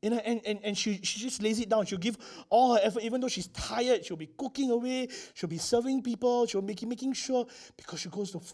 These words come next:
the, the full deal. And that's what the people of God should be like. They go all out. "I'm gonna love you. I'm gonna serve you. I'm gonna do everything that I can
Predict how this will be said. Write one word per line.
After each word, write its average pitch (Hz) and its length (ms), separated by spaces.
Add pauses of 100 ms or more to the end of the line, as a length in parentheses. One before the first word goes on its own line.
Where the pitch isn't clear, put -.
the, 175 200
the 160 80
full 247 340
deal. 185 300 (240)
And 233 100
that's 330 180
what 302 140
the 165 80
people 208 460
of 123 160
God 180 240
should 165 280
be 156 200
like. 165 220 (640)
They 185 100
go 202 220 (100)
all 202 200
out. 185 280 (220)
"I'm 196 120
gonna 226 200
love 202 260
you. 208 160
I'm 196 160
gonna 226 180
serve 233 320
you. 226 160 (240)
I'm 208 140
gonna 247 160
do 226 160
everything 226 440
that 175 100
I 170 80
can 208 320